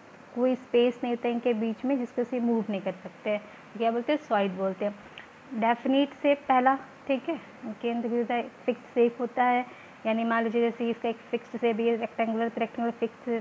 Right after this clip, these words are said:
shape है, इस pen इसका फिक्स शेप सिलेंड्रिकल, तो fixed shape होता है। दूसरा क्या होता है, fixed volume, Volume इसका fixed होगा।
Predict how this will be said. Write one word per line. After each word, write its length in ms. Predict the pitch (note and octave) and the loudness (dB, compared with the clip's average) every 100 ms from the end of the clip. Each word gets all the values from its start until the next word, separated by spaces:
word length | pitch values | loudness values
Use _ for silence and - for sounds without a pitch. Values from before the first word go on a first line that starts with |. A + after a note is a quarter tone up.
| - | -4
shape 260 | A3+ A3 A#3 | -4 -4 -2
है, 80 | A3+ | -2
इस 120 | A3+ - - | -4 -10 -4
pen 180 | A3+ A3+ | -2 -2
इसका 220 | - A#3 | -2 -4
फिक्स 260 | A#3 - | -4 -6
शेप 120 | - A#3 | -6 -4
सिलेंड्रिकल, 520 | A#3 A3 G#3+ B3 A#3 | -4 -4 -2 0 0
तो 140 | A#3+ | -2
fixed 440 | B3 - C4+ - G3+ | -8 -4 -4 -4 -8
shape 220 | G3+ F3+ | -8 -6
होता 200 | G3+ G#3 | -8 -6
है। 340 | G#3 G3+ - - - - - - - - - A#3+ | -6 -6 -14 -20 -20 -20 -20 -20 -20 -20 -6 -2
दूसरा 180 | A#3+ | 2
क्या 160 | C#4 C#4 | 2 2
होता 160 | C4+ C#4+ | 4 6
है, 100 | C#4+ | 4
fixed 340 | - C#4+ - | 2 0 0
volume, 420 | A#3+ B3+ B3 C#4 C#4 - - | 2 2 4 0 -2 -10 0
Volume 440 | G#3+ A3 A#3 C4 | 6 8 8 4
इसका 220 | C4 - | 2 2
fixed 300 | C4 C4+ - | 2 2 2
होगा। 260 | C4 B3+ B3 | 4 4 2